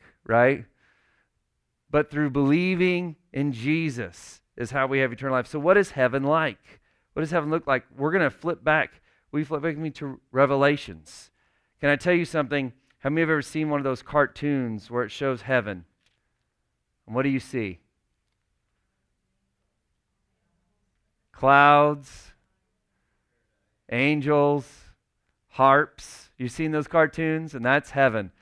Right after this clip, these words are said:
Uh, that's not the way the Bible describes heaven. Go back to Revelation twenty-two. This is one of the, uh, or sh-, yeah, twenty-two. This is one of the last,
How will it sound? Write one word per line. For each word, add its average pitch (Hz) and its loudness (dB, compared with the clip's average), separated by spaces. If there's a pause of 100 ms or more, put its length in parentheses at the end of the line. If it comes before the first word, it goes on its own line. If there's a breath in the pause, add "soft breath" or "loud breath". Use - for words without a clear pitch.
(340)
Uh, 120 4
that's 139 2
not 151 2
the 151 -8
way 139 0 (280)
the 120 -4
Bible 131 2
describes 120 0
heaven. 113 -4
Go 139 -2
back 147 2
to 135 -6
Revelation 131 -2
twenty-two. 123 -4 (380)
This 131 -6
is 143 -4
one 143 0
of 127 -2
the, 107 0 (380)
uh, 107 0 (100)
or 110 -6
sh-, - -18 (140)
yeah, 117 0
twenty-two. 123 -6
This 127 -8
is 131 -14
one 143 -2
of 131 -2
the 120 -2
last, 123 -2